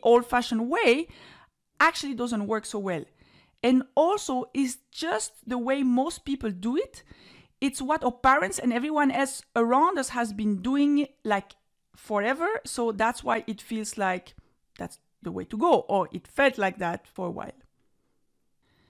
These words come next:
The issue with investing the old-fashioned way with banks and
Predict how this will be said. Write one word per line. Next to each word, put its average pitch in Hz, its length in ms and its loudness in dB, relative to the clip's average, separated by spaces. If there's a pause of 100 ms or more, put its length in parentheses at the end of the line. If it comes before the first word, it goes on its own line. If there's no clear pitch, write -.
(480)
The 226 200 -2
issue 302 400 -2
with 233 240 -4
investing 247 580 0
the 220 160 -8
old-fashioned 202 760 -4
way 202 300 -2
with 196 340 -6
banks 247 340 2
and 190 140 -8